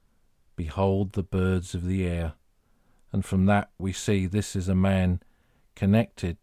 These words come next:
to those birds of the Western Front that we've spoken about in this podcast. But who was he? I wish we knew more about Edward Allen. He was born, as we've said, in China, and that was because his father was vice consul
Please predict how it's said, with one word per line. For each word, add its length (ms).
to 100
those 280
birds 600
of 120
the 100
Western 380
Front 360
that 100
we've 140
spoken 420
about 460
in 120
this 180
podcast. 800
But 100
who 120
was 240
he? 200
I 120
wish 260
we 120
knew 200
more 640
about 360
Edward 300
Allen. 340
He 120
was 120
born, 380
as 100
we've 140
said, 340
in 140
China, 640
and 120
that 180
was 120
because 560
his 200
father 440
was 220
vice 320
consul 640